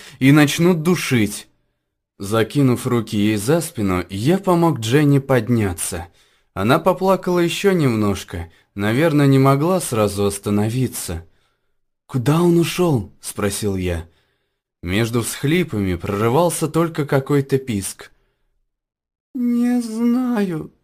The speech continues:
наконец смогла она сказать. «А давно ты его не видела?» «Как луна вышла». «Он ушёл из дома?» «Кажется. Я слышала его шаги на дворе».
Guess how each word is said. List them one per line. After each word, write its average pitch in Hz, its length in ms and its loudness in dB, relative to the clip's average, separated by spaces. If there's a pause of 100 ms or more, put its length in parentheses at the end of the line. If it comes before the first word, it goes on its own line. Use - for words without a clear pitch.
наконец 165 580 2
смогла 113 420 2
она 104 160 2
сказать. 98 640 -4 (520)
«А 104 80 -4
давно 127 360 4
ты 190 100 0
его 185 180 0
не 175 180 2
видела?» 123 500 -2 (600)
«Как 220 300 -4
луна 220 560 0
вышла». 190 720 -6 (1700)
«Он 127 200 4
ушёл 113 380 0
из 104 120 -4
дома?» 127 420 0 (540)
«Кажется. 202 720 -6 (720)
Я 196 260 0
слышала 240 480 -4
его 185 220 -2
шаги 214 380 0
на 233 160 2
дворе». 220 520 0